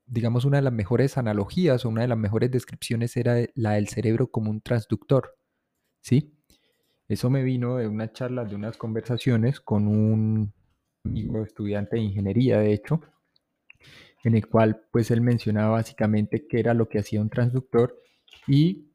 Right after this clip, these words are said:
que, de hecho, nunca había pensado en la referencia. Recuerden que básicamente el, el transductor es, es un conversor de energía. ¿Sí? Se trata de un dispositivo pequeñito, hay que decir transductores en plural,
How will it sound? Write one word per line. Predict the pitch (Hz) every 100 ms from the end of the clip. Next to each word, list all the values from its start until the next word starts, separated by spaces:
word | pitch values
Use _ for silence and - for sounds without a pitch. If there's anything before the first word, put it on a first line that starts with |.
| _
que, | 113 107 -
de | 117
hecho, | 101 -
nunca | 120 117 120
había | 110 113
pensado | - 104 107
en | 107
la | 113
referencia. | 117 117 135 160 - - _ _ _ _ _ _ _ _
Recuerden | - 120 139
que | 131
básicamente | 113 110 - 113 117
el, | 127 -
el | - 104
transductor | 123 117 - 180 170
es, | 139 -
es | 120 131
un | 131
conversor | 135 123 - 120 - - _ _ -
de | 104
energía. | 98 - 101 - - _ _ _ _ _ _ _ _ _ _ _ _ _
¿Sí? | - 131
Se | 143
trata | 101 104 110
de |
un | 110
dispositivo | 110 - 107 107 107
pequeñito, | 107 101 139 147 127 151 - _ _ -
hay | 107
que | -
decir | 104 110
transductores | - 110 104 98 123 113 104
en |
plural, | 117 135 120 143 -